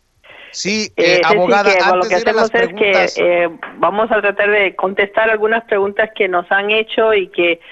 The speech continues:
Speaker 2: vemos que son preguntas que se, se, se repiten, ¿no? Eh, y que pudieran
Speaker 1: Abogada.
Speaker 2: ayudar a otras personas, además de a la persona que se le está contestando la pregunta, a entender un poquito del sistema migratorio.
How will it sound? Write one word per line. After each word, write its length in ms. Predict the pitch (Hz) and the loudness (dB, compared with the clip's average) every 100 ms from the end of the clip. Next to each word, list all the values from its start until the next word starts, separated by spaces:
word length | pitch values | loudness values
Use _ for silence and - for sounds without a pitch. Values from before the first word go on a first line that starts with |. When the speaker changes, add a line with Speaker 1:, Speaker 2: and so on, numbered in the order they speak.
| - - | -20 -10
Speaker 2:
vemos 400 | 175 196 214 220 - | -2 0 0 -2 -2
que 140 | 180 | -4
son 220 | - 196 | -2 -4
preguntas 480 | 196 202 196 202 202 - | -2 -2 -2 -2 -4 -2
que 100 | 175 - | -4 0
se, 440 | 175 165 165 160 - - - - - - | 0 2 0 -2 -8 -20 -20 -20 -10 -2
se, 240 | 180 170 - - | -2 -2 -6 -2
se 100 | 190 | 0
repiten, 600 | 190 185 262 247 160 175 | 0 -2 -4 -2 -2 0
¿no? 300 | 233 254 226 - | 0 0 -4 -4
Eh, 680 | 180 175 170 170 160 - - _ _ _ _ - | -2 0 0 0 -2 -4 -14 _ _ _ _ -8
y 140 | 190 | -4
que 140 | 196 | -2
pudieran 500 | 190 202 190 214 226 | -2 -2 2 2 2
Speaker 1:
Abogada. 100 | 226 | 2
Speaker 2:
ayudar 300 | 202 190 208 | 2 2 2
a 100 | 208 | 2
otras 300 | 190 202 233 | 0 0 -2
personas, 680 | 240 247 247 240 226 226 285 - | -2 -6 -2 0 2 0 -2 0
además 460 | 180 175 180 185 | 0 0 0 0
de 100 | 196 | 2
a 60 | 202 | 2
la 160 | 185 180 | 0 -4
persona 420 | - 180 180 190 | -6 -4 -2 -4
que 360 | - 175 165 - | -2 0 0 -2
se 100 | 165 | -4
le 80 | 156 | -2
está 320 | - 170 180 - | 0 0 -2 -4
contestando 640 | 180 180 190 - 190 185 | -6 -4 -4 0 0 0
la 100 | 202 202 | -2 0
pregunta, 540 | 233 233 208 208 220 - - - - - - | 0 0 -2 -2 -4 -6 -16 -14 -14 -12 -4
a 220 | 180 180 | 0 0
entender 460 | 185 190 196 202 220 | 0 0 0 0 0
un 100 | 220 | -2
poquito 420 | 214 220 202 226 | -4 -4 -2 0
del 180 | 208 185 | 0 -4
sistema 300 | - 175 170 | -6 -4 -4
migratorio. 520 | 170 170 170 330 - | -2 -2 0 -2 -4